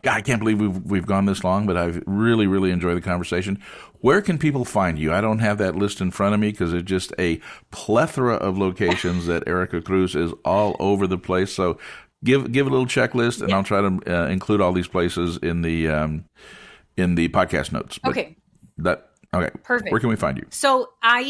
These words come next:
Speaker 2: it's actually pretty easy because it's the same name everywhere. So you can find me at the Erica, and that's Erica with a K, so E R I K A, Cruz.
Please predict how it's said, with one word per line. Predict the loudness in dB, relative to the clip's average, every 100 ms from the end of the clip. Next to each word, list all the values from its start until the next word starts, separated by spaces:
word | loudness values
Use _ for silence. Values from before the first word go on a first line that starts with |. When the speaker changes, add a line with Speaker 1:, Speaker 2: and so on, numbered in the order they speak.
| -6
Speaker 2:
it's | -2 0
actually | 0 -2 -4
pretty | -2 -4
easy | -4 -6 -8 -8
because | -8 -8 -8
it's | -10
the | -10
same | -8 -4 -2 -2
name | -4 -4 -6 -2
everywhere. | -2 -2 -6 -6 -10 -12
So | -6 -2 0 -2
you | -4
can | -6 -8
find | -4 -6 -6 -8
me | -12 -14 -8
at | -2 0 0 -4 -8 -18 _ _ _ -20
the | -6 -2 0 -2 -4 -10 _ -6
Erica, | -4 -4 -4 -4 -4 -6
and | -10
that's | -10 -6
Erica | -4 -4 -6
with | -8
a | -12
K, | -6 -6 -6
so | -8 -10 -6
E | -2
R | 0
I | -2 -4
K | -6 -6 -6
A, | -10 -12 _ _ _ _ _ _ _
Cruz. | -10 -4 -2 -2 -4 -8